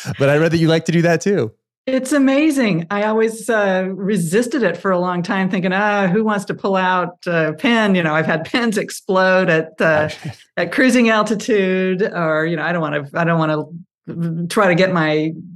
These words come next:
Speaker 2: laptop onto the tray table. But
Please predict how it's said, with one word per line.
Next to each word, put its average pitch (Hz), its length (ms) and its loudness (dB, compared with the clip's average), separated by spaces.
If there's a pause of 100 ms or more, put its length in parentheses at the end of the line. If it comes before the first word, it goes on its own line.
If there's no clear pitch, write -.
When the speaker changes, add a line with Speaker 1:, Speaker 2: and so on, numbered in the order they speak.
(360)
Speaker 2:
laptop 190 640 2
onto 180 320 0
the 156 380 0
tray 214 240 0
table. 190 320 0
But 160 320 -4